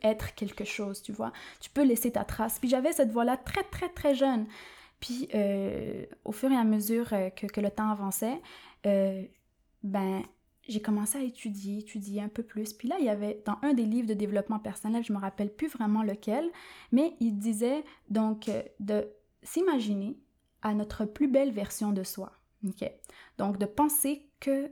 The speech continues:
euh, voilà, je suis, euh, Amina, la meilleure, qui tu voudrais être. Si t'avais aucune chose qui pouvait t'arrêter dans ton, ton parcours, qui tu voudrais être ?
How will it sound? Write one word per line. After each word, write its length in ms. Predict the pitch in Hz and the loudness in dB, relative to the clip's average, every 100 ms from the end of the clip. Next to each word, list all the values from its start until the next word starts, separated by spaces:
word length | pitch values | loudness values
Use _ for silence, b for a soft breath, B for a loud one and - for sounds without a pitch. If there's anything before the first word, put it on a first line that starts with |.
| - - | -8 -4
euh, 360 | 190 190 190 196 | 0 0 -2 -6
voilà, 260 | 202 196 196 b b b - | -6 -4 -6 b b b -12
je 160 | - | -2
suis, 560 | 208 208 233 240 247 - _ - | 0 0 0 0 -2 -6 _ -12
euh, 140 | 180 190 - - | -12 -12 -6 2
Amina, 640 | 247 226 214 208 214 220 | 6 8 8 4 2 0
la 160 | 196 | 0
meilleure, 520 | 185 214 214 214 220 - | 2 4 4 2 0 -4
qui 140 | 311 | -4
tu 140 | 285 214 | -2 0
voudrais 300 | 208 - - | 0 0 -6
être. 200 | - - | -8 -4
Si 100 | 302 | 0
t'avais 340 | 262 233 247 - _ - | 2 2 0 -2 _ 0
aucune 580 | 359 349 - - 339 339 B B B B B B | 2 2 0 4 4 4 B B B B B B
chose 260 | - 302 | 0 2
qui 100 | 294 | 2
pouvait 240 | 262 220 220 | 0 2 2
t'arrêter 420 | 208 202 202 208 | 2 2 0 0
dans 160 | 196 190 | -2 -4
ton, 280 | - 190 - - | -4 -4 -4 -6
ton 100 | 196 | -4
parcours, 500 | 190 - - - - - | -4 -4 -6 -8 -10 -16
qui 200 | - 339 | 0 2
tu 160 | 339 - | 2 -2
voudrais 360 | 214 208 202 - | 0 2 2 0
être ? 300 | - - | -4 -6